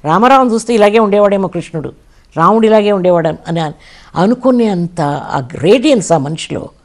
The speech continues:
that commitment towards his work. నన్ను ఎప్పుడు ఆయన కరెక్ట్ చేసినట్టే నాకు గుర్తులేదండి.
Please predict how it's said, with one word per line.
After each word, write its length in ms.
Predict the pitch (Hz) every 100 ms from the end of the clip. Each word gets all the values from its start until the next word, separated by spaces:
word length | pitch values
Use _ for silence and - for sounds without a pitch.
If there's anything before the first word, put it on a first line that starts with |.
| _ _ _ _ -
that 220 | - -
commitment 460 | - 294 294 254 240
towards 220 | 160 151 -
his 140 | 123 -
work. 240 | 127 - - - _ _ - 151
నన్ను 180 | 170
ఎప్పుడు 220 | 160 196 262
ఆయన 120 | 185
కరెక్ట్ 360 | 143 151 -
చేసినట్టే 360 | 165 - 160 165
నాకు 220 | 151 131
గుర్తులేదండి. 580 | 113 - 127 127 -